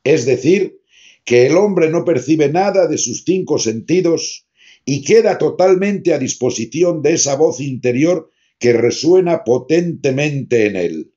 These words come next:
Este es el concepto de sueño bíblico.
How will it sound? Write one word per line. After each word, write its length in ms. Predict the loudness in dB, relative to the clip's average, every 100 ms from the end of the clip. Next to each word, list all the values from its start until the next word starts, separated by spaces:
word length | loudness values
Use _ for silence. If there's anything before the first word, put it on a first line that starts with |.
| _ _ _ _ _ _ _ _ _ _ _ -2
Este 440 | 2 2 2 4
es 140 | 4 2
el 160 | -2
concepto 640 | 0 -2 0 0 0 -2 0
de 120 | 0
sueño 400 | -2 -2 -2 -2
bíblico. 720 | -2 -6 -6 -10 -8 -12